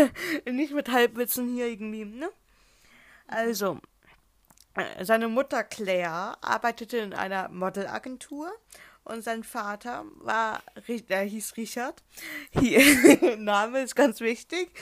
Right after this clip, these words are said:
Ähm, ist, ähm, Gebrauchswagenhändler.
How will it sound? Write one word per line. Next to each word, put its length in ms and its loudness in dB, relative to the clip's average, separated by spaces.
Ähm, 560 -10
ist, 360 -10
ähm, 360 -4
Gebrauchswagenhändler. 1400 -6